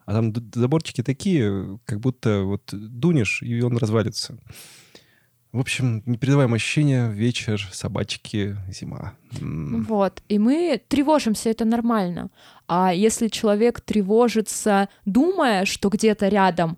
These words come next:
Speaker 2: может быть стая собак, но никаких признаков нет, никто не лает, там не скребётся,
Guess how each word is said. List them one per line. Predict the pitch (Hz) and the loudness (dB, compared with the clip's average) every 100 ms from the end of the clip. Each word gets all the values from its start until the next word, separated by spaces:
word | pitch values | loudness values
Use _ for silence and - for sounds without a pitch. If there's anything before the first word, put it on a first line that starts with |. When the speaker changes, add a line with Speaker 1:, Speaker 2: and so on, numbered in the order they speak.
| - | 0
Speaker 2:
может | 196 202 185 185 175 | 2 4 2 -4 -2
быть | 190 | -4
стая | - - 180 180 | -4 0 2 2
собак, | - 214 196 165 | 0 2 2 2
но | 202 | 2
никаких | 208 202 208 220 | 2 2 0 0
признаков | 233 220 208 196 233 240 | 2 0 0 -4 -2 0
нет, | 185 - | 0 0
никто | 185 - 175 | -6 -2 -4
не | 165 | -2
лает, | 185 254 214 - | 0 2 0 0
там | 170 175 | -4 -2
не | |
скребётся, | 185 - 180 214 285 - 202 | -4 -4 -2 2 0 0 -6